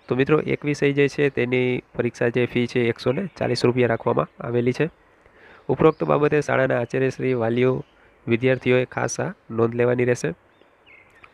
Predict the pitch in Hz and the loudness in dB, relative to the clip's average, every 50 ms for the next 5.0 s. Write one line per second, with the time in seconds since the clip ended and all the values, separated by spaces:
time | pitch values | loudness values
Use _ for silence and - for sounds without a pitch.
0 | - - - - - _ _ _ _ - _ - - - - _ - 131 127 139 | -20 -20 -20 -20 -20 _ _ _ _ -20 _ -20 -20 -20 -20 _ -4 0 0 2
1 | 151 147 151 147 - - 135 131 139 139 139 139 139 135 139 139 143 139 139 - | 2 2 2 2 0 -2 -2 -2 0 0 0 -2 0 0 0 2 2 0 0 -2
2 | - 123 - 135 131 127 127 - 139 139 156 _ _ _ _ - 120 120 120 120 | -4 -2 0 -2 -2 -2 -2 -4 -4 -4 -4 _ _ _ _ 0 2 2 2 2
3 | 120 120 123 - _ _ _ _ _ _ _ _ _ _ _ _ _ 131 - - | 2 0 -2 -6 _ _ _ _ _ _ _ _ _ _ _ _ _ -16 -2 0
4 | 127 127 127 127 127 127 127 127 127 123 120 127 117 120 123 131 131 131 - - | 2 2 4 2 2 2 0 0 0 0 0 0 0 2 2 2 0 0 -2 -6